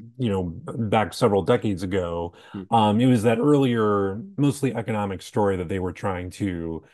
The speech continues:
Speaker 1: tell, and successfully. I'm like, I have
Speaker 2: Mm-hmm.
Speaker 1: no, I have no truck with that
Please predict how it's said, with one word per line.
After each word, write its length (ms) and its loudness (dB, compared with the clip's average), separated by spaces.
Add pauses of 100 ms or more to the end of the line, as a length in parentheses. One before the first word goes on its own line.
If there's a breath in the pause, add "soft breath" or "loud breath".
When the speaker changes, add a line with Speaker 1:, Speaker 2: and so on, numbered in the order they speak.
(320 soft breath)
Speaker 1:
tell, 300 2
and 160 4
successfully. 600 0
I'm 100 -4
like, 180 0
I 40 4
have 80 4
Speaker 2:
Mm-hmm. 80 -2
Speaker 1:
no, 380 2 (140)
I 100 -4
have 80 0
no 220 2
truck 320 -4
with 180 -6
that 320 -2